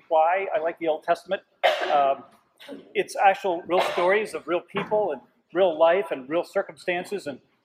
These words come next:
real issues and real problems. And, uh,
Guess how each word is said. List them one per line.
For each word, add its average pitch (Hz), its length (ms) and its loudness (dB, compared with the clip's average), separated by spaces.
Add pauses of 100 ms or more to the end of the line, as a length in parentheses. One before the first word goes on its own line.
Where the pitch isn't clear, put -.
(120)
real 165 420 2
issues 208 680 -2
and 165 140 -6
real 156 180 0
problems. 190 640 0 (400)
And, 151 260 0
uh, 143 260 2